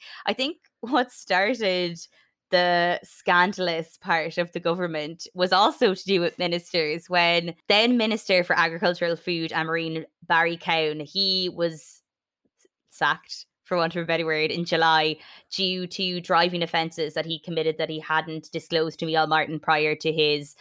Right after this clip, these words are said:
appointment to cabinet. So he was sacked,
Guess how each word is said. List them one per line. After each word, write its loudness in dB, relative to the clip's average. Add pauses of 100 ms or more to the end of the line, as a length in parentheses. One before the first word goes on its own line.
(120)
appointment -2
to -16
cabinet. -2
So -4
he -4
was -2 (280)
sacked, -2